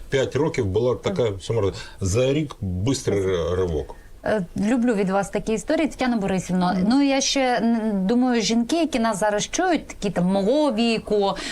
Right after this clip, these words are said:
Speaker 2: е, то для них знайома ця інфекція, бо свого часу вона була обо-, при вагітності, обов'язково треба було, е, здавати аналізи на торч-інфекції, і, е,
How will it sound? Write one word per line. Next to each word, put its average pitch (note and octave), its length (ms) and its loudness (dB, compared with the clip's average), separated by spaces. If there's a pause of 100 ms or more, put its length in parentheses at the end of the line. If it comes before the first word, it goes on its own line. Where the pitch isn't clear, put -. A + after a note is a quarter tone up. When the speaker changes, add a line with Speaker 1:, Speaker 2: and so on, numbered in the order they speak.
(120)
Speaker 2:
е, G3 340 0
то A3+ 180 0
для G#3 160 2
них C#4 180 4
знайома B3+ 440 2
ця - 160 -4
інфекція, B3+ 500 -2
бо A3+ 400 0
свого A#3 400 -2
часу C#4 460 -2
вона A#3 360 0
була A#3 340 0
обо-, G#3 240 -2
при - 180 -2
вагітності, B3 640 0
обов'язково G3+ 520 0
треба G#3 260 -2
було, G3+ 420 2 (240)
е, G3 420 2
здавати G3+ 720 0
аналізи G3 520 0
на F#3 100 0
торч-інфекції, A3 1080 0
і, A#3+ 220 4 (880)
е, G3+ 880 2